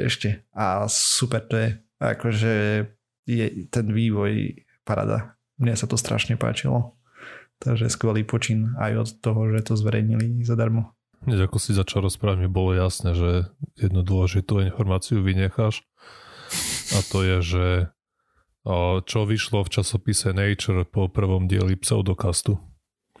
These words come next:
Speaker 2: Takže prvý diel Pseudokastu vyšiel druhého októbra dvetisíc jedenásť a v tesnej náväznosti vyšiel Nature piateho októbra.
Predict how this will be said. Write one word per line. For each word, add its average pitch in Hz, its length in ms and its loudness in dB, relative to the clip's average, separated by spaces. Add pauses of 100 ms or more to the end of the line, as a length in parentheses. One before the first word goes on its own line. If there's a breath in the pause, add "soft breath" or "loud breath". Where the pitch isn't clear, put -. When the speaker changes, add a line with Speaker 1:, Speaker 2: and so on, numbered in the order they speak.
(520)
Speaker 2:
Takže 87 400 -2
prvý 95 240 0
diel 95 240 0
Pseudokastu 95 720 -2
vyšiel 90 320 0
druhého 90 400 0
októbra 92 480 0
dvetisíc 90 480 0
jedenásť 92 640 0 (640 loud breath)
a 92 160 -2
v - 80 -8
tesnej 95 400 0
náväznosti 95 800 0
vyšiel 85 640 0
Nature 87 400 0
piateho 87 400 0
októbra. 90 640 0